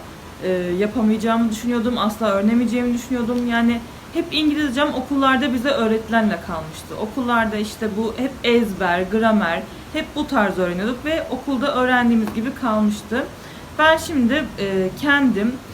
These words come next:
e, hiçbir kursa vesaire gitmeden şu anda İngilizcemi geliştirmek için neler yapıyorum, e,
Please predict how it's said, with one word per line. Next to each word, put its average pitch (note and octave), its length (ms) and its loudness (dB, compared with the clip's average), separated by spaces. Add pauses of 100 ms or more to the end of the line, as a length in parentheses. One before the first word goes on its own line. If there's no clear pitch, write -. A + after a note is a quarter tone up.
(220)
e, F#3+ 80 0
hiçbir C4+ 380 -2
kursa B3 340 0
vesaire A3+ 400 0
gitmeden B3 600 0 (100)
şu C4+ 80 0
anda A#3+ 160 2
İngilizcemi A#3 580 2
geliştirmek G#3+ 460 0
için A#3+ 200 0
neler A3+ 280 4
yapıyorum, G3+ 480 -2 (480)
e, G3+ 220 2